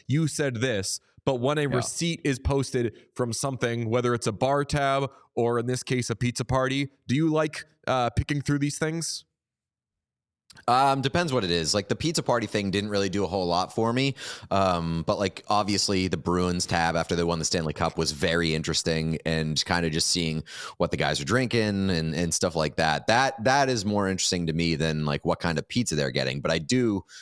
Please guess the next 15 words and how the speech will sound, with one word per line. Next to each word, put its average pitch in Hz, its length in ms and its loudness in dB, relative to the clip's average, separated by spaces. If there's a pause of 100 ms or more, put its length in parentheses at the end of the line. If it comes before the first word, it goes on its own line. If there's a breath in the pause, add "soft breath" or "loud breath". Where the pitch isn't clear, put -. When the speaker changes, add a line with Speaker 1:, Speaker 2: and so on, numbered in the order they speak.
(280 loud breath)
Speaker 2:
I - 40 -10
think 143 140 0
we 123 100 0
do 127 120 2
have 120 160 2
some 90 160 -2
takes - 500 0 (100)
that - 100 -2
are 110 60 0
coming 147 380 0 (140)
Speaker 1:
Yes. 135 280 -2
Speaker 2:
from, 90 440 0
from 87 180 0
you 120 140 2
two. 175 360 2